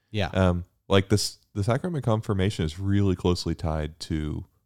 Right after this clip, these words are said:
Speaker 2: uh, the sacrament of, um, episcopal ordination, of being a bishop.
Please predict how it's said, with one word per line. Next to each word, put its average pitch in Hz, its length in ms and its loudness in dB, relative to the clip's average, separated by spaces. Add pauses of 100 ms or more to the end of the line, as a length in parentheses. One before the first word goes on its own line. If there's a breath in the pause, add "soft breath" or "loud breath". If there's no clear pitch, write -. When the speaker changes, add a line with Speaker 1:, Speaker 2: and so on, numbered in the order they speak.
(160)
Speaker 2:
uh, 80 380 -4
the - 80 -10
sacrament 80 680 -4
of, 80 380 -8 (680 soft breath)
um, 80 380 -4 (100)
episcopal 104 760 0
ordination, 110 680 -2 (260)
of 87 160 -6
being 85 220 2
a 80 60 -4
bishop. 85 420 -4